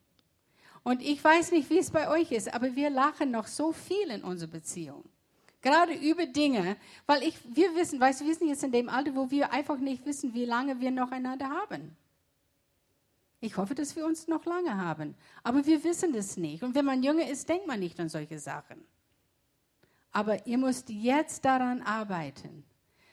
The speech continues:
damit, wenn ihr in dem Alter sind wie wir, könnt ihr wirklich die Ehe genießen und es ist ein Stück Himmel auf Erden.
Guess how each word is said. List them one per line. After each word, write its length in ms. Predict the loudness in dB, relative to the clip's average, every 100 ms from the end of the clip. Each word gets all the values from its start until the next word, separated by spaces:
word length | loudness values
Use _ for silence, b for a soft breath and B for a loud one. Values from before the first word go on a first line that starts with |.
| _
damit, 580 | 0 2 6 4 4 -6
wenn 180 | -6 -4
ihr 240 | -2 -2
in 160 | -4 -4
dem 180 | -4 -4
Alter 320 | -6 -4 -6
sind 340 | -4 -6 -4
wie 180 | -6 -4
wir, 340 | -4 -4 -6 -12 b b b b -6
könnt 420 | -2 4 4 2
ihr 300 | -4 -6 -2
wirklich 460 | -4 -2 -8 -12
die 200 | -10 -6
Ehe 200 | -4 -4
genießen 680 | -4 -6 -4 -6 -8 -12 -10
und 220 | -12 -10
es 200 | -12 -14
ist 440 | -8 -6 -6 -8 -14
ein 180 | -12 -12
Stück 320 | -12 -12 -14 -12
Himmel 300 | -10 -8 -10 -16
auf 180 | -20 -14
Erden. 440 | -12 -12 -14 -20